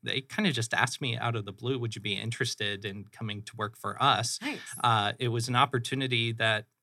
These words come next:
Speaker 1: I had never really considered, but I knew Libby had a great reputation throughout the community,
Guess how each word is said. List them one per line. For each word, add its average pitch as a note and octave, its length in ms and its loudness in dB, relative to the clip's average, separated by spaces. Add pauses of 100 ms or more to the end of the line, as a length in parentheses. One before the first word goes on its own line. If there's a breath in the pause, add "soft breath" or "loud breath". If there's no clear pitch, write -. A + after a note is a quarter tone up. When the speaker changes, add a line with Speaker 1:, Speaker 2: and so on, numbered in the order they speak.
Speaker 1:
I A2+ 300 2 (100)
had B2 200 2
never A2+ 240 0
really A2 240 -2
considered, A#2 580 -2
but A#2 100 -2
I A2 120 -2
knew A#2+ 540 0 (140)
Libby A#2+ 680 0
had B2 260 4
a G#2 60 0
great G#2+ 500 -6
reputation B2 800 -2
throughout A2+ 400 -2
the A#2 60 -10
community, C3+ 800 -2